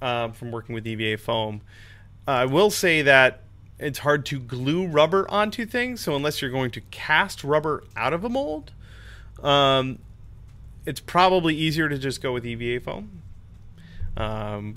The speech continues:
casting rubber is a whole other can of worms that we may get into someday. I haven't done a ton of it.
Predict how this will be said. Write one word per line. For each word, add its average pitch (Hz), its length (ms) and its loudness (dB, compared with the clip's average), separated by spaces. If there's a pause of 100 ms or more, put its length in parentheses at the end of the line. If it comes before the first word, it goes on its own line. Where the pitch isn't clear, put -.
casting 190 500 4
rubber 185 300 6
is 123 120 2
a 120 80 -6
whole 180 520 6
other 180 420 6
can 180 300 0
of 170 80 -2
worms 190 240 -2
that 143 120 -2
we 127 140 -2
may 120 160 0
get 117 160 -2
into 117 240 -8
someday. 110 320 -10
I 110 100 -2
haven't 135 280 -2
done 120 160 -2
a 110 60 -4
ton - 220 -10
of - 80 -12
it. - 140 -12